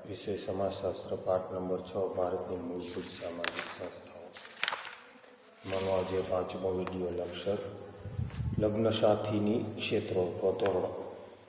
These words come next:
પ્રત્યેક સમાજમાં જીવનસાથીની પસંદગી અંગે વ્યક્તિને આપવામાં આવતી સ્વતંત્રતા મર્યાદિત હોય છે. કોણ કોની સાથે લગ્ન કરી શકે અને કોણ કોની સાથે લગ્ન ન કરી શકે, એ બાબત દરેક સમાજમાં જુદા જુદા ધોરણો હોય છે.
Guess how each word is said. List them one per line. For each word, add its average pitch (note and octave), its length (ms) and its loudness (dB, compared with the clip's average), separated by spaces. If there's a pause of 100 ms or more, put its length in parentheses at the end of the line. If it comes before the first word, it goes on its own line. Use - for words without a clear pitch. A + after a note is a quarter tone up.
(720)
પ્રત્યેક C#3 400 6
સમાજમાં A#2+ 600 10
જીવનસાથીની G#2+ 800 6
પસંદગી A2 500 4 (260)
અંગે G#2 240 4
વ્યક્તિને G2+ 540 4
આપવામાં G2 540 6
આવતી G2+ 300 4 (120)
સ્વતંત્રતા G2 600 2
મર્યાદિત F2+ 560 0
હોય F#2+ 140 0
છે. - 380 -8 (1200)
કોણ C3 240 12
કોની A#2+ 320 12
સાથે A2+ 300 10
લગ્ન G#2+ 300 8
કરી A#2+ 260 6
શકે A2 300 4
અને G2 140 4
કોણ A#2 300 6
કોની G#2 280 4
સાથે G2+ 300 2
લગ્ન G2+ 260 4
ન G2 280 6
કરી G#2+ 260 4
શકે, - 360 0
એ A2 240 2
બાબત G#2 480 6
દરેક A2 260 6
સમાજમાં G2 640 0
જુદા G#2+ 320 8
જુદા G#2+ 160 8
ધોરણો G2 540 0
હોય G#2+ 100 0
છે. - 460 -10